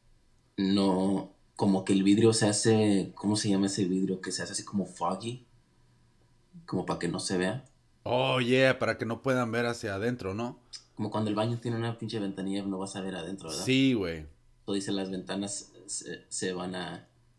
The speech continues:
Speaker 1: se van a poder hacer clear o se van a llenar así para tapar, para que nadie vea, and shit. You know, just
Speaker 2: Yeah.
Speaker 1: ideas que tenían en ese trip, porque, digo, entonces ya sabían como que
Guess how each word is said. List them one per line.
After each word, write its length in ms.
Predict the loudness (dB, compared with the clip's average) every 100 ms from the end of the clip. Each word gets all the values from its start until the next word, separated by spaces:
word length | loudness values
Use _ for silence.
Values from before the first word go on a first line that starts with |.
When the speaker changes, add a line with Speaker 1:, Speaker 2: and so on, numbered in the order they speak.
| _
Speaker 1:
se 140 | -8 -6
van 160 | -4
a 60 | -6
poder 200 | -4 -4
hacer 280 | -4 -8 -8
clear 300 | -6 -4 -4
o 80 | -8
se 120 | -10
van 160 | -8 -6
a 40 |
llenar 220 | -6 -8
así 180 | -8 -10
para 300 | -8 -8 -10
tapar, 360 | -16 -12 -12 -12
para 120 | -18
que 100 | -16
nadie 260 | -14 -14
vea, 220 | -16 -18 -18
and 80 | -14
shit. 180 | -16 -16 -12
You 100 | -6
know, 160 | -6 -4
just 280 | -4 -2 -4
Speaker 2:
Yeah. 140 | 0 4
Speaker 1:
ideas 280 | 4 4
que 80 | 0
tenían 440 | -10 -12 -12 -12 -14 _ _ -20 -16 -6
en 60 |
ese 160 | -6 -6
trip, 340 | -2 0 0
porque, 600 | -4 -6 -6 -4 -4 -6 -12 _ _ _ -4
digo, 200 | -2 -2
entonces 440 | -2 -2 -2 -2
ya 120 | -2
sabían 460 | -2 -2 -2 -2 -4
como 320 | -6 -8 -8
que 380 | -10 -10 -12